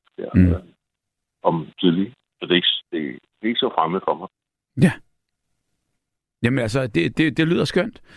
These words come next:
Speaker 2: Hvad var det ved nattens emne?
Speaker 1: Ja,
Speaker 2: Øhm,
Speaker 1: det er ikke skønt, det er ikke så skønt, men det er til at holde ud, og nogle gange kan det være meget hyggeligt, ikke?
Speaker 2: Nå, men det lyder da skønt, at, at der er medicin for det, du fejler,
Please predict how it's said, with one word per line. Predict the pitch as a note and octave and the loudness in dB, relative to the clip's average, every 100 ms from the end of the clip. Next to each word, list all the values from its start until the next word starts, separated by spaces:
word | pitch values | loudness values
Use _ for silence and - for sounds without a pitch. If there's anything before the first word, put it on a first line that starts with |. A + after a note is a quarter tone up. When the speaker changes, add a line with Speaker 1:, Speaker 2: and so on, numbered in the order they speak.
| - - | -14 -4
Speaker 2:
Hvad | D#3 | -2
var | D#3 E3 | 0 -2
det | F3 | 0
ved | D#3+ | 0
nattens | D3 C#3+ E3 D3 | 2 0 2 2
emne? | C#3 E3 F#3 - - | 2 2 0 -4 -2
Speaker 1:
Ja, | C3 | 2
Speaker 2:
Øhm, | B2+ F2+ - | 2 0 -2
Speaker 1:
det | - | -10
er | |
ikke | - - - | -2 0 0
skønt, | B2 - - | 0 -2 0
det | G2 | 0
er | |
ikke | G#2+ | 0
så | C#3 | 0
skønt, | - A2 A#2 | 0 0 0
men | G2 | -2
det | G2+ | -2
er | F2+ | -2
til | A#2+ | 0
at | |
holde | C3+ A#2 F2+ | 2 2 0
ud, | G2+ | 0
og | |
nogle | G2+ B2 | 0 0
gange | B2 A#2+ | 0 0
kan | E2+ | -2
det | F#2 | 0
være | D#2 | 0
meget | C#2 D2+ | 0 -2
hyggeligt, | F2+ - G#2+ | -6 -8 -10
ikke? | C#3+ _ | -12 _
Speaker 2:
Nå, | F#3+ | 0
men | D3+ | 2
det | C#3+ | 2
lyder | A3 | 2
da | A#3+ | 0
skønt, | - - - | 0 -2 0
at, | D#3 - | -4 -2
at | - - | -2 0
der | |
er | A2+ - E2+ | 0 0 0
medicin | F2+ G2 A2 D#4 E4 | 2 2 4 2 2
for | - | -2
det, | A2 F2+ | -2 -2
du | |
fejler, | - C#3+ C4+ C4 | -2 -2 -2 -6